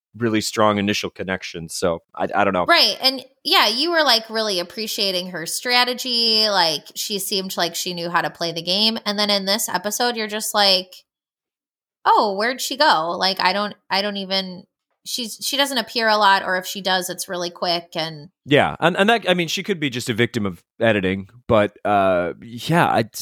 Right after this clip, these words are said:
Speaker 1: I don't know. She just kinda, yeah, she drops off the face of the earth in this one.
Speaker 2: Yeah, she really does. Um, so anyway, so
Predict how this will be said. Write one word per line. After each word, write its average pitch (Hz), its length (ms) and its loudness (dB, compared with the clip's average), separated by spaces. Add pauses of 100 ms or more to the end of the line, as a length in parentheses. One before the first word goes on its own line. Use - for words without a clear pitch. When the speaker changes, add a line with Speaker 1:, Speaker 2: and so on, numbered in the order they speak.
Speaker 1:
I 104 100 2
don't 123 100 -2
know. 135 120 4
She - 160 -2
just 95 120 -4
kinda, 117 140 2
yeah, 113 140 4
she - 120 -2
drops 101 260 2
off 107 100 2
the - 60 -12
face 104 220 0
of - 40 -12
the 101 100 0
earth 107 140 0
in 85 80 -8
this 85 200 -10
one. 87 220 -8 (920)
Speaker 2:
Yeah, 220 220 -10
she - 180 -8
really 196 200 -8
does. 156 360 -8
Um, 202 600 2 (840)
so - 220 0
anyway, 190 460 -2
so 208 560 -2